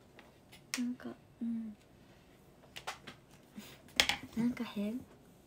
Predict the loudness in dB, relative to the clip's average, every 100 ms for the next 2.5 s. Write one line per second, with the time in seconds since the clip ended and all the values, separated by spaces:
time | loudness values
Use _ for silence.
0 | -20 -20 -6 -2 0 -2 -2 0 0 -2
1 | -20 -20 -20 -20 -20 -20 -18 -8 -6 -6
2 | -6 -4 2 2